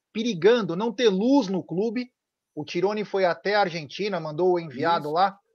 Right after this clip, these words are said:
Speaker 1: Fechou com o Riquelme sem dinheiro. Ele fechou na maior irresponsabilidade. Detalhe, ia ter que entregar o mandato, porque tinha uma eleição.
Speaker 2: Sim.
Speaker 1: Então, quer dizer, olha a irresponsabilidade do cara.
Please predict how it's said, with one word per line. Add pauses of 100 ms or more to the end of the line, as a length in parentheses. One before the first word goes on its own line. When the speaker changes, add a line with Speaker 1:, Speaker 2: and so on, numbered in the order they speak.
(220)
Speaker 1:
Fechou
com
o
Riquelme
sem
dinheiro. (360)
Ele
fechou (280)
na
maior
irresponsabilidade. (580)
Detalhe, (1120)
ia
ter
que
entregar
o
mandato,
porque
tinha
uma
eleição.
Speaker 2:
Sim. (600)
Speaker 1:
Então,
quer
dizer,
olha
a
irresponsabilidade
do
cara.